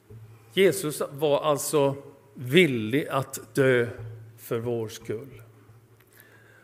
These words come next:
Och Paulus skriver att det är,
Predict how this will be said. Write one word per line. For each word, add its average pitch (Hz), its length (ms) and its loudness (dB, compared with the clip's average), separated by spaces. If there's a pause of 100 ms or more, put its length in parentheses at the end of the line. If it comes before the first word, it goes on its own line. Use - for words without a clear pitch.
(220)
Och 147 360 2 (560)
Paulus 135 680 4
skriver 127 460 2
att 123 340 -2
det 156 280 8
är, 131 140 2